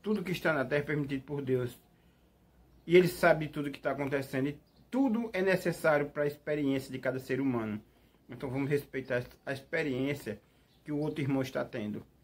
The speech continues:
certo? Então muita paz a todos, muita luz. E estarei sempre aqui à disposição de qualquer irmão, por e-mail, por WhatsApp,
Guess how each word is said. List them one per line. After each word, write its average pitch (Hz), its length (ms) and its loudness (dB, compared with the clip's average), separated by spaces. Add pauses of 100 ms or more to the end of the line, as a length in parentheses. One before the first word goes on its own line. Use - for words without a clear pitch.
(480)
certo? 135 420 -4 (760)
Então 143 320 2
muita 147 280 2
paz 135 260 2
a 123 60 2
todos, 143 400 4
muita 135 260 2
luz. 151 440 0 (960)
E 139 340 0 (3000)
estarei 160 360 4
sempre 170 300 2
aqui 143 440 2 (460)
à 127 80 4
disposição 143 440 -2
de 135 80 0
qualquer 143 300 0
irmão, 120 420 2 (220)
por 143 120 2
e-mail, 127 460 4
por 127 200 -6
WhatsApp, 123 540 2